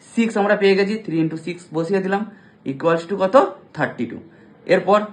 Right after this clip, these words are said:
টু এক্স থ্রি ইনটু সিক্স করলে কত হয়? এইটিন, প্লাস এইটিন ইকুয়ালস টু থার্টি টু। এরপর আবার কি করব আমরা জানি,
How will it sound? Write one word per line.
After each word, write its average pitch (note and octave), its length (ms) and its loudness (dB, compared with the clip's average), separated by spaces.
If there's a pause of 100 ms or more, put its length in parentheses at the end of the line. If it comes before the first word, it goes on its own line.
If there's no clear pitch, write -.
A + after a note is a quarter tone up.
(280)
টু A3+ 120 -2
এক্স A3+ 460 2 (320)
থ্রি F3 200 0
ইনটু F3 180 -2 (100)
সিক্স G3+ 240 -4
করলে F#3 220 2
কত F3+ 120 0
হয়? G3 140 0 (140)
এইটিন, F3 300 -6 (500)
প্লাস C#3 200 2 (120)
এইটিন F3+ 300 -4 (640)
ইকুয়ালস G3+ 360 0
টু A#3 60 2 (380)
থার্টি C3+ 360 -4
টু। E3 80 -6 (640)
এরপর G3 220 2 (120)
আবার G3 220 4
কি G#3 60 -6 (100)
করব F#3+ 160 2 (140)
আমরা F3+ 220 2
জানি, F3 200 2